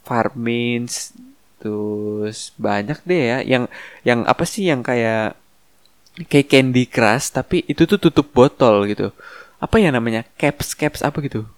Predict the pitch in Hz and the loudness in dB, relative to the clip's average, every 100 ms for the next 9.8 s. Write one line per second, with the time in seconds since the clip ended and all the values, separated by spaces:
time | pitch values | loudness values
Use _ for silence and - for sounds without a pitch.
0 | - 139 190 170 135 123 185 165 127 131 | -6 0 0 2 2 2 2 0 0 0
1 | 175 123 101 - - - - - 151 180 | 2 0 0 -8 -10 -8 -8 2 4 4
2 | 156 117 110 143 - 120 127 - 160 135 | 4 2 4 2 -2 -6 0 4 4 2
3 | 147 - - - - - 349 254 160 160 | 0 -4 -6 -6 -4 -6 -4 2 2 4
4 | 117 104 131 123 120 123 123 120 113 113 | 2 4 2 2 0 0 2 2 2 0
5 | 113 - 131 117 110 - 131 135 131 113 | -2 2 2 6 4 6 4 4 4 0
6 | 113 117 113 110 - 117 113 - 117 - | -2 0 2 2 -2 -4 -4 -2 -4 -4
7 | 113 107 135 - - - - - 143 143 | -4 -2 -2 -4 -16 -18 -20 -4 -2 -2
8 | - 120 113 113 110 104 107 - - 113 | 0 0 2 2 2 2 0 -2 -6 -6
9 | 135 135 143 127 127 143 151 | -6 -8 -10 -10 -6 -4 -2